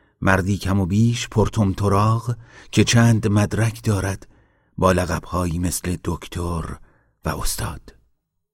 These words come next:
اما پدرم مردی ماجراجو که تنها مدرسه‌اش خیابان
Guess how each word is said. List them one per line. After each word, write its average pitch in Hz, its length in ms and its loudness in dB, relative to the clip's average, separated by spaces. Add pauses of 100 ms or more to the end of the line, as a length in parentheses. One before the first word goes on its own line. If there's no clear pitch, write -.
(640)
اما 92 180 2
پدرم 104 520 -2 (680)
مردی 101 440 4
ماجراجو 92 920 2 (380)
که 113 120 4
تنها 104 320 6
مدرسه‌اش 95 720 0 (340)
خیابان 90 560 0